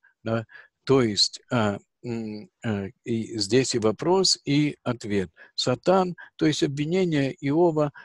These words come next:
оно возникает не на пустом месте, оно возникает на, э, на, эм, скажем, его, э, обосновании, если так можно сказать, обвинение Иова, оно в том, что Иов живет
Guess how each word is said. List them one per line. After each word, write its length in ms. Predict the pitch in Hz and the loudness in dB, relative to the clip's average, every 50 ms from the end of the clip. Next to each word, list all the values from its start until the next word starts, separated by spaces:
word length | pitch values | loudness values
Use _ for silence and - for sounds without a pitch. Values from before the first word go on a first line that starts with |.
| - _ | -12 _
оно 260 | - 131 143 160 170 160 | -4 -2 0 0 0 0
возникает 600 | 156 143 131 143 139 123 160 160 160 165 160 147 | -2 -4 -4 -6 -4 0 2 4 4 4 2 2
не 100 | 143 143 | -4 -4
на 140 | 139 131 120 | -4 -6 -6
пустом 420 | 127 127 - - - 151 143 131 123 | -6 -6 -6 -4 -4 -4 -4 -2 -4
месте, 440 | 127 151 156 - - - 160 147 - - - - _ | -2 0 0 -2 0 0 -4 -4 -4 -10 -20 -10 _
оно 240 | - 143 160 180 180 | -2 0 2 2 2
возникает 720 | 175 165 139 151 156 143 - 170 165 170 170 165 156 - - | 2 2 0 0 -4 -2 0 2 4 6 6 4 4 0 -2
на, 220 | 139 131 135 127 - - 127 131 | 0 0 0 0 -2 -8 -8 -2
э, 440 | 135 135 131 127 127 127 127 - - - | 2 2 4 4 2 2 0 -2 -6 -10
на, 560 | 123 127 127 127 127 127 127 123 123 120 123 - _ _ _ _ - | -10 -4 0 2 4 4 4 4 2 0 -2 -8 _ _ _ _ -4
эм, 460 | 123 120 117 117 117 113 117 - - _ _ _ - _ - 117 110 | -2 -2 0 0 -2 -4 -6 -10 -16 _ _ _ -20 _ -12 0 2
скажем, 460 | - - - 117 110 101 110 107 - | 2 4 4 2 2 2 -2 -6 -6
его, 460 | 202 107 104 107 127 131 127 123 - - - - _ _ _ _ | -6 -6 -2 0 4 4 4 4 2 -2 -14 -20 _ _ _ _
э, 320 | - 117 107 107 104 98 - _ _ | -8 -6 -4 -4 -4 -6 -8 _ _
обосновании, 720 | - 117 107 110 - - - 92 85 92 123 147 156 151 | -2 0 2 2 0 0 0 -2 0 2 0 2 2 0
если 200 | 127 107 - - 107 | -2 -2 -2 -6 -6
так 80 | - | -6
можно 140 | 117 113 101 | -6 -10 -10
сказать, 260 | - - 110 101 - 113 | -4 -2 -4 -2 -2 -4
обвинение 640 | 101 92 95 104 107 123 131 120 107 101 98 98 104 | -6 -4 -6 -8 -4 -2 -2 -2 -2 -4 -6 -6 -4
Иова, 360 | 120 156 202 196 180 156 143 - - - - _ - | 0 0 2 2 2 2 0 -2 -10 -18 -20 _ -6
оно 240 | 135 135 165 170 160 | -2 0 0 0 0
в 80 | - | -2
том, 260 | - - 190 190 190 175 | -2 -2 0 0 0 -2
что 300 | - - 175 170 170 - - _ | 0 2 2 2 2 -2 -4 _
Иов 400 | 135 127 127 135 151 170 170 147 127 - - _ _ | -2 0 0 2 2 0 0 -2 -6 -14 -14 _ _
живет 540 | - 127 131 143 123 113 117 117 120 123 | -6 -2 -2 0 0 2 2 2 2 0